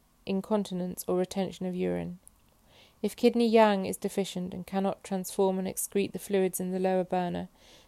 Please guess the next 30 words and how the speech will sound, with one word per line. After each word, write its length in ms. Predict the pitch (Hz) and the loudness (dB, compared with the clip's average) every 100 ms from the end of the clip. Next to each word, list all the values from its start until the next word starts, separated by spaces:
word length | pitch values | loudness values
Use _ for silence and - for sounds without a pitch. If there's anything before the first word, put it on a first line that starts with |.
| - | -2
they 80 | 190 | 4
may 160 | 202 | 4
accumulate 640 | 196 - 214 202 196 185 - | 4 2 0 2 2 0 -4
to 40 | |
cause 300 | - 190 - | -4 -4 -2
edema, 460 | - 190 196 180 180 | -2 0 0 0 -4
which 280 | 180 - - | -4 -6 -6
will 200 | 190 - | -6 -4
impair 400 | 190 185 208 202 | -6 -2 2 2
the 100 | 202 | 2
lung 240 | 190 190 | 0 0
descending 520 | 190 190 190 180 180 180 | -2 0 0 0 -4 -6
and 100 | 180 | -6
dispersing 640 | 185 - 180 180 - 180 | -8 -4 -4 -4 -6 -8
function. 580 | - 180 - - 180 185 - _ _ _ _ _ _ _ _ _ _ _ _ _ - - - - - _ _ _ | -8 -10 -8 -10 -10 -12 -18 _ _ _ _ _ _ _ _ _ _ _ _ _ -20 -20 -20 -20 -20 _ _ _
Deficiency 600 | 202 - 226 240 208 220 | -2 2 0 0 0 0
of 100 | 208 | 2
kidney 400 | - 220 214 196 | 2 2 2 2
yin 200 | 180 175 | 0 -2
results 440 | 180 185 190 - | -2 2 2 0
in 100 | 190 | -4
deficiency 560 | 185 185 202 - 185 - | -4 -4 -4 -4 -4 -2
of 60 | 196 | -4
fluids 500 | - 196 185 180 - | 0 0 2 0 -2
in 100 | 180 | -2
the 80 | |
lower 240 | 180 180 175 | 0 0 0
burner. 440 | 175 170 170 175 165 _ _ | -2 -4 -4 -8 -12 _ _
The 60 | 190 | -4
cons-, 380 | 196 185 - | -2 -2 -4